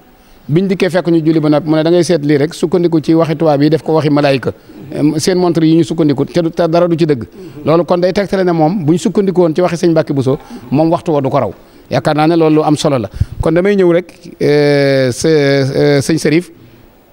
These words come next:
ci téere bi nga xamante ne bii Sahadatu Tulaab la fi sirati Cheikhul Khadim. Te wax nañ ne bi ko sëñ Mbàkke di bind,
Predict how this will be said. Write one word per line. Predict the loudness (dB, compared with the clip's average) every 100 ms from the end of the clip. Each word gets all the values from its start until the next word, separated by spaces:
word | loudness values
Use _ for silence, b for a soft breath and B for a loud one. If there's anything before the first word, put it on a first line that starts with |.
| _ _
ci | -4
téere | 0 2 2
bi | 2
nga | 0
xamante | 0 -2 0 0
ne |
bii | 0 0 -2
Sahadatu | -6 -4 -2 0 -2 -2
Tulaab | 0 0 0
la | -4 -4
fi | -6 -2
sirati | -2 -2 -4
Cheikhul | -4 -2
Khadim. | -2 -2 -2 -6 -12 b b b b b b -2
Te | 0
wax | 0
nañ | 0 0
ne | 0
bi | -2
ko | -2
sëñ | -2 0 0
Mbàkke | -2 -2
di | -2
bind, | 0 0 -2